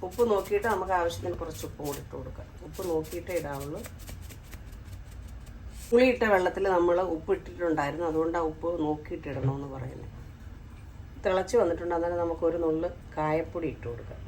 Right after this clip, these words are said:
ഇതിനകത്ത് ഇച്ചിരി ശർക്കര ചേർക്ക്-, ചേർക്കുവാണ്. നമുക്ക് ഇച്ചിരി പുളിയും എരിവും ഒക്കെ ഉണ്ടെങ്കിൽ ഒന്ന് ഒരു, അതൊന്ന് ബാലൻസ് ചെയ്യാൻ വേണ്ടി നമ്മൾ ഇച്ചിരി ശർക്കര വെള്ളത്തിലൊന്ന് കലക്കിയിട്ട് അതിനകത്തോട്ട് ഇടുക. ഇടേണ്ടവർക്ക് ഇടാം,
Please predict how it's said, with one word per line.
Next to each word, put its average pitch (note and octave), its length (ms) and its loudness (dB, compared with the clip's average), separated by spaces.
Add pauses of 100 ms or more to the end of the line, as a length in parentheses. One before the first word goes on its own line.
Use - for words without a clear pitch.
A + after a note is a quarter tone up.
(2000)
ഇതിനകത്ത് G#3 360 6
ഇച്ചിരി A3 500 0
ശർക്കര F#3 540 2
ചേർക്ക്-, D#3 380 4
ചേർക്കുവാണ്. D#3 580 2 (120)
നമുക്ക് D3+ 200 0
ഇച്ചിരി D#3+ 200 -2
പുളിയും D#3 600 0 (600)
എരിവും E3 300 4
ഒക്കെ - 160 0
ഉണ്ടെങ്കിൽ D3+ 420 2
ഒന്ന് D#3 180 4 (100)
ഒരു, E3 200 0 (140)
അതൊന്ന് E3 340 2
ബാലൻസ് D#3+ 500 4
ചെയ്യാൻ D3+ 280 2
വേണ്ടി D3 320 0
നമ്മൾ E3 260 2
ഇച്ചിരി D#3 300 -2
ശർക്കര D3+ 580 -4 (440)
വെള്ളത്തിലൊന്ന് D#3 800 2 (160)
കലക്കിയിട്ട് D#3 460 -4
അതിനകത്തോട്ട് D3 520 -2
ഇടുക. C#3+ 220 -6 (300)
ഇടേണ്ടവർക്ക് D3+ 600 0
ഇടാം, D#3+ 260 0